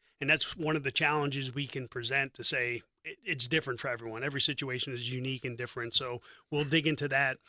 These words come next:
Before we get into our life insurance topic, we're gonna talk a little bit about the current economy.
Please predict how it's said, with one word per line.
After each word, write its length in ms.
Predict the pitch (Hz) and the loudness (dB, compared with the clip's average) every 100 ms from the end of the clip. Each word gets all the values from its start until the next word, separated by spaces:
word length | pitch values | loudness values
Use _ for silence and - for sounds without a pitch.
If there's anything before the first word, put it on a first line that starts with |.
| - - - - | -20 -20 -20 -2
Before 280 | 160 - 190 | 0 8 10
we 140 | 190 151 | 10 8
get 220 | 160 160 | 6 6
into 260 | 180 - | 4 4
our 120 | 147 143 | 4 4
life 220 | 151 147 | 4 2
insurance 400 | 139 156 131 - | 0 2 2 2
topic, 460 | 147 165 156 139 | 2 2 2 0
we're 100 | 139 | 0
gonna 140 | 139 135 | 0 0
talk 260 | 143 139 | 0 0
a 20 | 147 | 2
little 200 | 139 131 | 0 2
bit 100 | 131 | 0
about 320 | 127 131 - | 2 2 2
the 240 | 127 123 - _ - | 0 0 -4 _ 4
current 220 | 208 233 | 6 6
economy. 540 | - 165 156 151 180 | 6 6 6 6 4